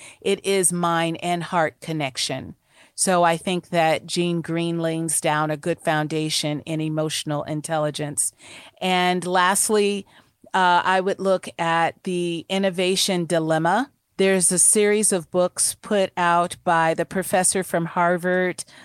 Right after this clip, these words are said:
uh, Clayton Christensen, who I've been reading forever, uh, <laughs> all through grad school, and I continue to pick up whatever he writes. And of course, looking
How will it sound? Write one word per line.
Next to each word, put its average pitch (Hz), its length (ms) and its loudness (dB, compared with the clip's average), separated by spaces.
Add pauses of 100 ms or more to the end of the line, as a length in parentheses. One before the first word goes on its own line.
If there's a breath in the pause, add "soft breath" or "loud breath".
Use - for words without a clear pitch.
(140 loud breath)
uh, 180 160 4
Clayton 185 460 0
Christensen, 208 880 0 (360 loud breath)
who 220 220 2
I've 208 240 2
been 185 220 -2
reading 180 500 0
forever, 160 720 -2 (160)
uh, 170 600 2
<laughs> - 40 -6
all 226 240 6
through 220 240 0
grad 185 320 4
school, 170 440 2 (300 loud breath)
and 180 140 2
I 190 100 4
continue 190 600 0
to 175 100 4
pick - 360 -4
up 170 240 4
whatever 170 300 0
he 175 160 -6
writes. 165 560 0 (400 loud breath)
And 185 420 2
of 170 160 -4
course, 196 400 2
looking 180 440 -2